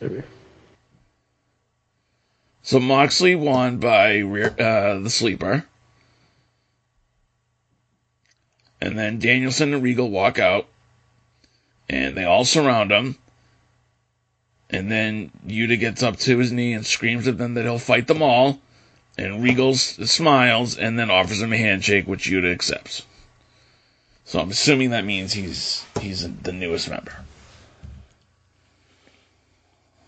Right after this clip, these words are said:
Speaker 1: I guess so.
Speaker 2: Also, I guess that means Lee Moriarty's probably next.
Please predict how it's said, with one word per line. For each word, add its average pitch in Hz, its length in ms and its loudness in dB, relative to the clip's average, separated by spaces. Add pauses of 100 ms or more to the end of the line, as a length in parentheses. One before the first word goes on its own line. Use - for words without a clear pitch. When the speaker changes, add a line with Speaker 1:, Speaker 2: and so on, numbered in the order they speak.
Speaker 1:
I 104 120 6
guess 98 220 0
so. - 140 -10 (1700)
Speaker 2:
Also, 151 280 2
I 127 60 6
guess 135 180 4
that 127 140 2
means 120 180 -6
Lee 107 180 -4
Moriarty's 110 680 0
probably 123 380 0
next. 120 600 -4